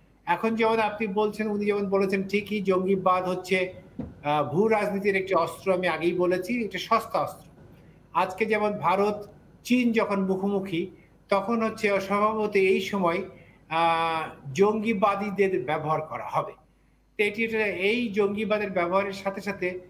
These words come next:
বাংলাদেশও যেহেতু এই রিজিয়নে আছে, এখানেও জঙ্গিবাদের একটা নতুন দুর্যোগ অবস্থা আমরা দেখতে পাচ্ছি। তো সেখানে এই পৃষ্ঠপোষকতা যদি আসে, তাহলে আমরা হয়তো আগামী দিনে আবার জঙ্গিবাদের একটু উত্থান দেখতে পারি।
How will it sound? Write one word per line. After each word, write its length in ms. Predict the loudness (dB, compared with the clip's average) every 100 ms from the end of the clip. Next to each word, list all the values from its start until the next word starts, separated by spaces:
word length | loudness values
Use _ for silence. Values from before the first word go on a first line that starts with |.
| -20 -20 0
বাংলাদেশও 640 | 0 2 0 0 -2 -2
যেহেতু 280 | -2 -2 2
এই 180 | 2 2
রিজিয়নে 480 | -2 2 2 2
আছে, 340 | 0 -2 0 0
এখানেও 320 | 0 -2 -2
জঙ্গিবাদের 600 | 0 0 0 0 0 0
একটা 320 | -2 -4 -2
নতুন 280 | -2 0 -4
দুর্যোগ 460 | 0 -2 2 2 2
অবস্থা 540 | 0 -4 -2 -4 -4 -12 -20 -4
আমরা 280 | 0 2 0
দেখতে 260 | 0 -2 -6
পাচ্ছি। 360 | -8 -16 -20 -20 _ _ _ _ _ _ 0
তো 180 | 2 2
সেখানে 560 | 0 -2 0 0 2
এই 360 | 0 0 0 0
পৃষ্ঠপোষকতা 920 | 0 -2 0 0 0 -4 -4 -2 -2
যদি 220 | -2 0
আসে, 440 | 0 0 -2 -4 -4 -14 -20 -8 4
তাহলে 300 | 6 6 6
আমরা 400 | 4 6 6 6
হয়তো 300 | 6 6 6
আগামী 460 | 4 6 6 4
দিনে 360 | 0 -4 -4 -4 -4
আবার 320 | -2 0 0
জঙ্গিবাদের 560 | -2 -2 0 0 0 -2
একটু 200 | -4 -12
উত্থান 340 | -12 -10 -8
দেখতে 280 | -8 -8 -10
পারি। 360 | -2 0 0